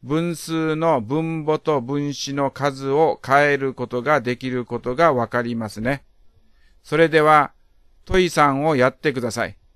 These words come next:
問い二を真似ればいいのです。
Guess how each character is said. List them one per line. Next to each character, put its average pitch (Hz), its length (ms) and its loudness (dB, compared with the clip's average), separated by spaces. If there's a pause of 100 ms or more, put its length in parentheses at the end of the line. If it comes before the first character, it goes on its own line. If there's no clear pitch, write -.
(640)
問 180 260 2
い 151 40 -4
二 143 200 -2
を 156 160 4
真 120 200 2
似 151 180 0
れ 143 160 2
ば 165 160 4
い 135 160 -2
い 135 40 -2
の 117 120 -4
で 104 100 -12
す。 - 240 -20